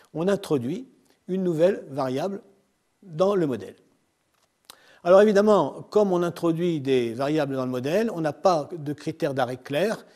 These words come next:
et on est obligé, euh, d'utiliser comme critère d'arrêt, comme critère d'arrêt une logique de validation, par exemple une logique de validation croisée. Alors après cette petite présentation, je vais vous présenter deux exemples d'utilisation de la méthode.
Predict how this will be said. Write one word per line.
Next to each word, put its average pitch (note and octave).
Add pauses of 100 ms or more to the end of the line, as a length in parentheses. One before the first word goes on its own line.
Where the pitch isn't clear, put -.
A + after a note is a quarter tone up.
(240)
et D#3
on D#3
est F3+
obligé, E3+ (280)
euh, D3
d'utiliser D#3+
comme C#3+
critère D3
d'arrêt, E3 (440)
comme E3
critère D#3
d'arrêt C3+
une F3
logique D#3
de D#3+
validation, D3 (340)
par B2+
exemple B2+
une C#3+
logique C#3
de C3+
validation B2
croisée. - (840)
Alors F3
après G#3
cette -
petite D#3
présentation, D#3
je F#3
vais F3
vous E3
présenter E3+
deux G3+
exemples E3+ (500)
d'utilisation F3
de F3
la D3
méthode. B2